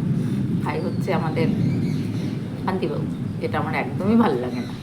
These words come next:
আ-, আমার জন্য এটা, আর না হয় টি টাইম। এই বিস্কুটটা আমি ভালোবাসি চা দিয়ে খেতে অন্তত। ব্রিটানিয়ার মেরি গোল্ডটা,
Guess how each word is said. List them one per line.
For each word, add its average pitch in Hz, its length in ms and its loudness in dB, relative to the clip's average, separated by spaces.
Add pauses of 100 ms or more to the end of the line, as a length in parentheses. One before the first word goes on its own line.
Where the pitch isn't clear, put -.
(320)
আ-, - 100 -8
আমার 156 280 -4
জন্য 196 220 0
এটা, - 240 -6 (180)
আর 185 100 -2
না 190 120 2
হয় 214 200 2
টি - 140 -4
টাইম। 127 160 -4 (800)
এই - 60 -4
বিস্কুটটা - 380 -2
আমি 226 120 2
ভালোবাসি 170 500 0
চা 160 140 0
দিয়ে - 300 -8
খেতে - 220 -12
অন্তত। - 360 -10 (1700)
ব্রিটানিয়ার 180 840 -4 (300)
মেরি 160 280 -6
গোল্ডটা, 117 380 -6